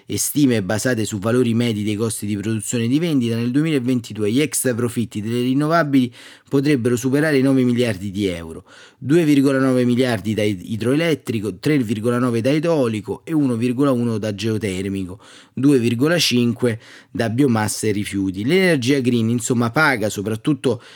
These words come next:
eh, chi la produce. A beneficiare di questi maggiori guadagni annui potrebbero essere gli operatori italiani più presenti nella produzione di rinnovabili. I risultati delle proiezioni riportate in tabella sono stime.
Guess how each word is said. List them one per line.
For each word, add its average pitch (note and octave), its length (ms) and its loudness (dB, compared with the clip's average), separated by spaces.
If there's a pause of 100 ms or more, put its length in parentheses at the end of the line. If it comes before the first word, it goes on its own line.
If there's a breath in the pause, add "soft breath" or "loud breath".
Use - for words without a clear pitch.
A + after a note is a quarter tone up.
(200 loud breath)
eh, F#2+ 320 -4
chi - 140 0
la B2 120 2
produce. A#2+ 480 0
A G#2 60 0
beneficiare B2 540 -2
di A#2 100 0
questi B2 260 -2
maggiori B2+ 320 0
guadagni F3 440 0
annui D#3+ 260 0
potrebbero C3+ 420 0
essere A#2+ 300 -2
gli A#2+ 80 0
operatori C#3 400 0
italiani B2 500 -2
più D#3 160 -4
presenti C#3 460 0
nella A#2+ 160 -2
produzione A2+ 540 -6
di G#2+ 100 -4
rinnovabili. F2+ 640 -8 (380 loud breath)
I - 60 -6
risultati D3 460 0
delle C#3 180 2
proiezioni C3 540 2
riportate A#2+ 360 -2
in A#2 120 -2
tabella G#2+ 440 -4
sono A#2 240 -4
stime. A2+ 480 -2